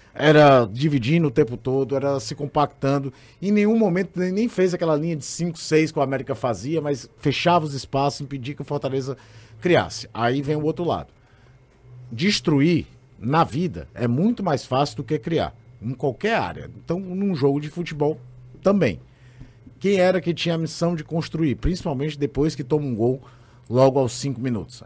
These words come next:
Era o Fortaleza. E aí que a gente vai puxar como o Fortaleza, com os jogadores que tem, não mostrou repertório pra conseguir isso. Individualidades muito mal.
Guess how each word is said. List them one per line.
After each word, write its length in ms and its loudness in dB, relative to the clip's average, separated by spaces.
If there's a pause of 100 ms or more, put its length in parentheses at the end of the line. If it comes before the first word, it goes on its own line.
Era 140 4
o 40 0
Fortaleza. 600 0
E 80 -4
aí 260 -2
que 80 -8
a 60 -2
gente 180 -6
vai 140 -2
puxar 440 -4 (420)
como 180 -2
o 40 0
Fortaleza, 720 -2 (160)
com 80 -8
os 80 -4
jogadores 540 -4
que 80 -16
tem, 280 -4 (220)
não 300 -4
mostrou 340 -8
repertório 640 -6
pra 180 -10
conseguir 540 -10
isso. 260 -18 (640)
Individualidades 1120 -2
muito 420 -2
mal. 300 -4